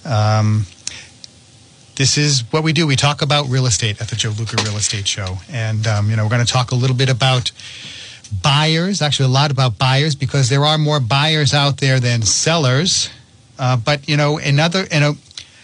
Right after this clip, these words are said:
one of the ways that we can get more sellers is by increasing buyers. We have to convince some sellers that they should sell their home, and then they become a buyer. So we're gonna talk a little bit about the overlap and what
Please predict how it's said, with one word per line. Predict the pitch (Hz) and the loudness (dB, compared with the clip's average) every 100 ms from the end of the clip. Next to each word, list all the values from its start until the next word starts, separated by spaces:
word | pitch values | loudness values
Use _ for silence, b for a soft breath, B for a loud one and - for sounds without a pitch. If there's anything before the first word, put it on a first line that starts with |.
| B B - | B B -2
one | 147 180 | 2 2
of | |
the | 160 | 0
ways | 147 151 156 160 127 | 0 2 2 2 0
that | 135 | 0
we | 127 123 | 0 0
can | 98 127 123 120 113 - _ _ _ - - _ _ - - - - - | 0 2 4 2 0 -4 _ _ _ -20 -20 _ _ -12 -10 -10 -14 -2
get | 139 131 - | -2 -2 -4
more | 127 123 | 0 0
sellers | 117 - 196 135 120 120 | 0 0 0 2 0 0
is | 113 | -2
by | 101 120 120 | 0 0 2
increasing | 135 123 127 113 113 | 0 0 0 0 2
buyers. | 123 123 92 101 | 2 2 0 0
We | |
have | 113 | -2
to | 110 | -2
convince | 113 117 117 113 | 0 0 0 0
some | 127 117 | 0 0
sellers | - 147 143 117 107 | 2 2 2 0 0
that | 113 | -4
they | 110 | -4
should | 110 - 113 101 B B B B | -2 0 -2 -4 B B B B
sell | - 143 139 | 0 0 2
their | 127 | 2
home, | 113 120 117 | 2 2 2
and | 113 | 2
then | 127 | 2
they | 117 | 2
become | 110 107 117 107 | 0 -2 -2 -2
a | 107 101 | -2 -4
buyer. | 107 120 120 95 | -2 0 0 0
So | 95 127 | -2 -2
we're | |
gonna | 131 151 | -2 -2
talk | 139 147 139 | 0 0 0
a | |
little | 123 131 | 0 0
bit | 127 | 0
about | 120 117 98 | 0 0 -2
the | 107 | -2
overlap | 139 135 127 123 120 - | 0 2 2 2 0 0
and | 110 | 0
what | 117 120 | 0 -2